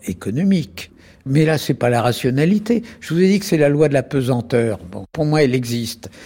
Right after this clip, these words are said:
Je pense qu'il existe des lois de la pesanteur de la même manière en économie. Mais je pense profondément qu'il y a des explications irrationnelles de décisions décisives. D'une certaine façon, lorsque De Gaulle s'envole pour Londres le dix-sept juin quarante,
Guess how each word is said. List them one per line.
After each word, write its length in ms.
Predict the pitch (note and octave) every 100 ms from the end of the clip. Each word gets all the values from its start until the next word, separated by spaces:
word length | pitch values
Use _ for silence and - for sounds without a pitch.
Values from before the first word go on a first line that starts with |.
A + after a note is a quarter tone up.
| -
Je 80 | -
pense 180 | C#3 C3+
qu'il 140 | C#3
existe 200 | B2 E3
des 100 | C3+
lois 160 | B2 C#3+
de 40 |
la 80 | B2+
pesanteur 520 | - C3 C3 B2 D#3+
de 40 | C#3+
la 60 |
même 120 | B2+
manière 360 | B2 B2+ D3 C3+
en 120 | B2+
économie. 680 | A#2+ A#2+ C3 B2 A#2 A2+ G#2 - - -
Mais 100 | F#2+
je 140 | F2 -
pense 320 | - E3+ -
profondément 840 | - F#3 - D3 B2+ D#3 G#3+ C4 B3+ - -
qu'il 160 | - C#3
y 20 |
a 60 |
des 240 | A#2+ A2 C3+
explications 1000 | A#2 - - B2 - B2+ - - B2+ A#2 - - -
irrationnelles 1040 | E3+ E3 D#3+ - C#3+ B2+ C3 E3+ A3+ B3 B3 - -
de 220 | - A2
décisions 840 | A#2+ C#3+ C3+ - A#2+ A#2+ D#3+ F#3+ G3
décisives. 720 | - C3 - A3+ G3+ B3 F3+ A2+ - -
D'une 300 | C#3+ G#3+ C#4+
certaine 500 | - F#3 E3+ - E3
façon, 640 | C3 B2+ A2+ - A2+ G2+ F#2+ - _ _ _ _
lorsque 400 | B2+ D#3 - D#3
De 160 | C3 E3
Gaulle 280 | D#3 E3+
s'envole 460 | - C#3+ B2+ D3 B2
pour 240 | - A#2
Londres 460 | A#2+ C#3+ B2+ G#2 G2
le 160 | G2+ G#2+
dix-sept 400 | C3+ - C#3+ G#2+
juin 280 | A#2 C3+
quarante, 800 | C3 - G#2+ G2 G2+ G2 - -